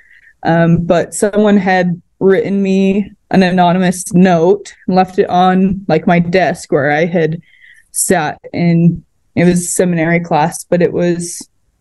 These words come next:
that, "Peyton, you are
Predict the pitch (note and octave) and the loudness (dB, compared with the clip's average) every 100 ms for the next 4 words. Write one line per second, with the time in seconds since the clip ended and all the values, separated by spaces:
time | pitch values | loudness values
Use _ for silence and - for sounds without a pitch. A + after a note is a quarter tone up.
0 | _ - C3+ - _ _ - G3+ F#3+ G3 | _ -2 -2 -2 _ _ -2 0 2 0
1 | G3 G3 G3 _ - _ _ - F3+ F#3+ | -2 -4 -8 _ -20 _ _ -4 2 4
2 | F#3+ F#3+ E3 F3+ F3 F3 F3 F#3 | 4 2 2 2 2 2 0 -2